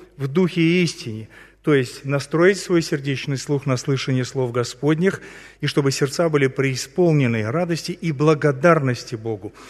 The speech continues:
за то, что Он делал, делает и будет делать в жизни каждого из нас. И мы прочитали вот эти слова, э, которые оставил для нас апостол Павел, и они относятся к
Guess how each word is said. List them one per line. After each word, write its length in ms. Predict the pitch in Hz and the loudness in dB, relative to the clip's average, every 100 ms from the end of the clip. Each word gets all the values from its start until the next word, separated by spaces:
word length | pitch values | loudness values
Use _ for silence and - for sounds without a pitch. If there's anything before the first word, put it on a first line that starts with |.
| - | -14
за 160 | 127 139 | -2 -2
то, 220 | 139 135 | 0 0
что 240 | 131 - | -2 -6
Он 160 | 123 113 | -6 -6
делал, 460 | 110 165 180 127 110 - 120 - | 0 4 4 2 -2 -14 -20 -8
делает 500 | 131 165 143 113 - - | 2 4 4 0 -6 -8
и 80 | |
будет 360 | 135 123 113 110 | -6 -4 -6 -6
делать 380 | 113 156 123 - - - - | 0 2 2 -2 -20 -20 -14
в 100 | 120 | -8
жизни 340 | 113 113 110 | -4 -4 -4
каждого 380 | 107 107 104 107 | -6 -8 -8 -8
из 160 | 104 101 | -8 -8
нас. 280 | 104 92 - - - - | -8 -10 -18 -20 -14 -2
И 100 | 151 | 2
мы 120 | 175 | 2
прочитали 480 | 160 160 - 202 170 | 2 -2 0 2 2
вот 160 | 143 | 2
эти 200 | 165 151 | -2 -2
слова, 500 | 139 - 147 180 156 - - - | -6 0 2 4 2 0 -16 -8
э, 200 | 151 139 | -2 -2
которые 540 | 135 143 147 139 135 113 | -2 -2 2 4 4 2
оставил 460 | 135 - 151 143 | -6 2 4 4
для 120 | 131 139 | 4 2
нас 220 | 143 - | 2 0
апостол 480 | 135 170 151 160 156 | 2 2 2 0 2
Павел, 380 | 208 208 196 - - - - | 4 6 6 4 -16 -18 -4
и 100 | 160 | 0
они 200 | 165 220 | 4 4
относятся 560 | 220 220 214 - 202 | 4 4 2 4 2
к 500 | 180 - 170 160 139 | 2 2 4 4 2